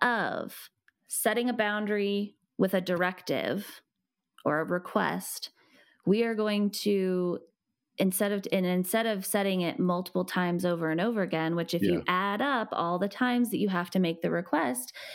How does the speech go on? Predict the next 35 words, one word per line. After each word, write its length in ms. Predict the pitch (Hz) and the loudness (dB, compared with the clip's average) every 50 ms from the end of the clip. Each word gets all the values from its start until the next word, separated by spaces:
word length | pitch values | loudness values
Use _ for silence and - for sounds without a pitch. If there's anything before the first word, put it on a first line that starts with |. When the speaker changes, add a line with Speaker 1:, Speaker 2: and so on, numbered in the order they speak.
| - - - | -16 -8 0
Speaker 1:
it's 180 | - 202 190 - | 0 0 0 2
gonna 200 | - 196 185 185 | 0 0 0 0
take 360 | 185 - 196 185 180 180 - | 0 0 0 0 0 -2 -6
three, 380 | - - 190 190 202 196 202 202 | -4 -2 0 2 2 2 0 -2
five, 460 | - - 175 175 170 165 165 180 - | 0 -2 -2 0 0 -2 -4 -6 -6
ten 320 | - - 175 156 156 170 | -6 -2 -2 0 2 2
minutes 380 | 185 202 214 202 160 160 - - | 2 2 2 2 0 0 -2 -2
of 140 | 135 165 170 | -4 -2 -2
your 160 | - 147 151 - | -2 -2 0 2
Speaker 2:
Yeah. 80 | - | 2
Speaker 1:
time. 440 | 220 233 180 120 - - - - - - _ _ - | 2 2 0 -2 -4 -4 -6 -6 -8 -10 _ _ -4
Speaker 2:
Yeah. 200 | - 82 80 76 - _ _ _ _ _ _ _ - - | -4 -4 -4 -6 -10 _ _ _ _ _ _ _ -4 0
Speaker 1:
Right? 220 | - 165 - 165 | 4 4 4 4
Speaker 2:
That's 80 | 208 254 | 4 2
the 100 | - 110 - - | 2 0 0 2
trigger. 320 | - 120 107 92 85 76 - | 2 2 2 0 -2 0 2
That's 220 | - 131 131 - - | 2 2 2 2 2
the 140 | 127 117 | 2 2
Speaker 1:
So 200 | - - 220 131 | 4 6 6 6
Speaker 2:
trigger. 160 | 127 - 95 90 82 - 277 - 294 254 | 6 4 2 0 2 2 2 2 4 4
"Hey, 100 | 147 147 | 4 4
I've 100 | 135 127 | 4 2
Speaker 1:
instead, 40 | 113 | 2
Speaker 2:
done 220 | - 143 143 139 123 | 2 2 2 4 2
this 160 | 113 101 - | 0 0 0
three 220 | - - 127 123 110 | 2 2 2 2 4
times 420 | - 131 123 117 110 98 92 - | 2 2 4 4 2 0 0 0
now." 220 | 101 87 80 87 87 - | -2 -2 -2 -4 -4 -2
Yeah. 180 | 110 101 92 76 - _ - - - - - | -4 -4 -4 -6 -12 _ -20 -20 -10 -2 0
Speaker 1:
at 160 | 190 196 190 | 0 0 0
the 100 | - 190 | -2 -4
front 380 | 190 - - - 226 220 196 - | -4 -4 0 0 0 0 0 -2
end, 540 | - 196 220 214 180 156 165 170 180 - - _ _ _ _ - - _ _ - | -2 0 0 0 0 -2 -2 -4 -4 -6 -10 _ _ _ _ -20 -20 _ _ -2
we 220 | - 185 214 247 | 0 2 4 4
know 600 | 247 220 196 180 175 170 165 165 170 180 - - | 2 2 2 0 0 0 0 -2 -4 -6 -8 -12